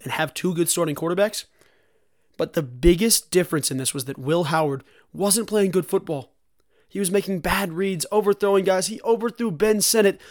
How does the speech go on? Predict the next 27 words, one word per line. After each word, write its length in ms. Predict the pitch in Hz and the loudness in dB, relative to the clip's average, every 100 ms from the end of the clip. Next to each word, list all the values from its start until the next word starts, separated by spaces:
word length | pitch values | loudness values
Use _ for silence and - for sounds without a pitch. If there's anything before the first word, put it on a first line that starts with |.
| - - | -10 0
on 180 | 202 | 2
fourth 380 | 185 - 233 233 | 2 -2 -2 0
and 180 | 233 196 | -2 -2
goal 360 | 180 190 175 - - - | 2 2 2 -4 -16 -4
on 240 | 202 208 | 2 2
a 200 | 196 190 - _ | 2 0 -4 _
little 280 | 240 285 285 | -2 0 0
baby 400 | 277 285 285 262 | 0 0 0 0
check 400 | - - 302 262 | -2 0 0 0
down 240 | 262 240 | 2 2
touchdown 460 | 226 240 - 214 190 | 2 -2 -2 -2 -2
play 160 | 185 190 | -2 -2
that's 120 | 185 | -2
walk 440 | 196 233 240 - | -2 2 2 2
in 160 | 226 190 | 0 2
wide 180 | 196 190 | 4 4
open. 320 | 175 151 117 _ _ _ _ _ _ _ _ _ _ _ _ _ _ - | 2 -2 -8 _ _ _ _ _ _ _ _ _ _ _ _ _ _ 0
Will 160 | 170 | 4
Howard 180 | 151 147 | 4 4
misses 240 | 139 131 127 | 2 0 -2
the 80 | |
read. 220 | 127 123 123 _ _ _ _ _ _ _ _ _ _ _ _ - | -6 -8 -14 _ _ _ _ _ _ _ _ _ _ _ _ -2
Alabama 400 | 202 220 233 226 | 2 4 4 4
then 100 | 190 | 4
goes 180 | 175 147 | 2 0
ninety-eight 880 | 156 175 220 254 247 240 - 202 196 | 0 2 4 4 4 2 2 2 0
yards 680 | 170 165 165 143 123 - | 0 2 4 2 2 -2